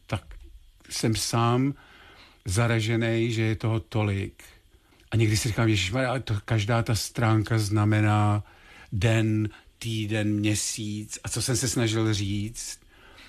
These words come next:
A jako když vy jste se zmínila o těch ptácích, nebo když vidím knížku, jako je jakoukoliv z nich, tak si říkám, kde jsem našel tu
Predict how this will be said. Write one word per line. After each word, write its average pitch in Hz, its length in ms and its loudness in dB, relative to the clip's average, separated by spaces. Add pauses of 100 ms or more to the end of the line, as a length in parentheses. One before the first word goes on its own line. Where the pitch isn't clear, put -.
(160)
A - 40 2
jako 117 180 2
když 110 220 0
vy 107 160 2
jste - 280 -2
se 120 140 0
zmínila 107 380 2
o 98 100 -2
těch 95 180 -6
ptácích, 104 600 -4
nebo 107 200 0
když 98 200 -2
vidím 101 300 2 (420)
knížku, 107 640 0
jako 104 320 0
je 107 220 0 (200)
jakoukoliv 131 480 2
z 98 80 -4
nich, 104 140 -2
tak 110 120 -4
si - 100 -2
říkám, 110 340 2 (460)
kde 107 180 0
jsem 127 200 2
našel 117 400 0
tu 110 520 -2